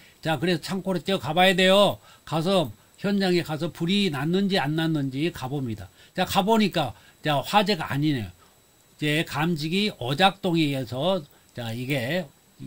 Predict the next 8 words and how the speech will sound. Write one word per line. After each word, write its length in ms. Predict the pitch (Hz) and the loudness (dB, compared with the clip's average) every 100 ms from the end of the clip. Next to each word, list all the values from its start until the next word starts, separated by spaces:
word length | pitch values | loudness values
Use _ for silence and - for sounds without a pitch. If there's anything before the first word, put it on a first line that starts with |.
| 127 | -8
여기가 340 | 127 143 120 | -6 -6 -8
불이 240 | - 143 | -6 -6
켜지게 380 | 139 190 165 135 | -4 -4 -4 -6
됐어요. 580 | 107 101 - 110 98 139 | -6 -8 -6 -6 -6 -8
감지기가 460 | - 131 123 110 104 - - | -6 -6 -6 -6 -10 -12 -10
동작했어요. 840 | 123 131 123 113 - 120 107 165 - | -6 -6 -6 -8 -10 -8 -6 -6 -4
그러면 320 | 190 202 180 | -2 0 2
이제 440 | 156 151 170 185 | 0 0 2 0